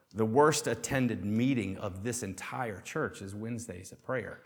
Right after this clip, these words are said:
Now, look, I know that there's tons of prayer that happens in this church outside of Wednesdays. You can, not everybody can come on a Wednesday morning. You guys live all over the place, and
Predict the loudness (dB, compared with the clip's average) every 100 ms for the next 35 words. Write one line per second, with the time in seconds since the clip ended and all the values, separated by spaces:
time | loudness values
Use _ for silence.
0 | -14 -2 0 0 -6 -16 -20 -12 -4 -4
1 | -4 -10 -12 -12 -12 -10 -8 -6 -6 -8
2 | -12 -10 -10 -8 -8 -8 -8 -8 -10 -8
3 | -8 -6 -8 -4 -6 -4 -6 -6 -8 -6
4 | -6 -8 -10 -10 -4 0 0 0 -2 -6
5 | -10 -6 -2 -2 -2 -4 -4 -4 -2 -2
6 | -2 -2 -2 0 -2 0 0 2 0 0
7 | -2 -2 -2 -4 -4